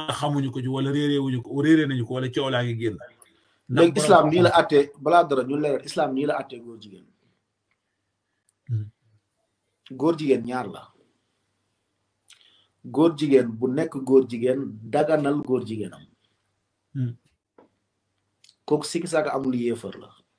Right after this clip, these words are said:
Speaker 1: Hmm.
Speaker 2: Ñaari góor jigéen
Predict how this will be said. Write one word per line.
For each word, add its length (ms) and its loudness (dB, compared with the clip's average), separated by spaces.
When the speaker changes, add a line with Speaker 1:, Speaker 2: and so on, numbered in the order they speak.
Speaker 1:
Hmm. 180 -10
Speaker 2:
Ñaari 360 0
góor 200 2
jigéen 320 -4